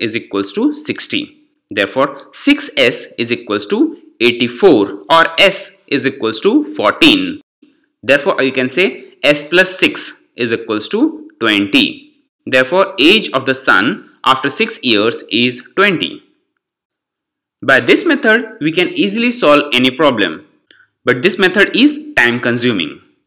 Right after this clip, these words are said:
Now, let's look on the other ways of solving questions by using tricks. Generally, we avoid using variables X and Y because there are chances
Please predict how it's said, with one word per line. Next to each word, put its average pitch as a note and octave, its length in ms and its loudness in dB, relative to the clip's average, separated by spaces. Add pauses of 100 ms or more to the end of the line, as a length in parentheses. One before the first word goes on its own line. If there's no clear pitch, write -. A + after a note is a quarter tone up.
(500)
Now, G#3 500 2
let's F3+ 220 -2
look A#3+ 460 -2 (160)
on D#3+ 180 4
the D3 160 2
other F#3 240 6
ways F#3+ 240 2
of C3+ 200 -2
solving D3 440 2
questions B2+ 540 0 (160)
by B2 140 4
using B2 480 0
tricks. - 440 -4 (760)
Generally, A3+ 580 2
we D#3 220 -2
avoid E3+ 420 2
using D#3+ 300 -2
variables A#2+ 640 2 (180)
X A2+ 320 -2
and A#2+ 220 -2
Y G2 240 2 (420)
because E3+ 560 2 (140)
there C3 260 0
are B2 220 2
chances E3+ 580 0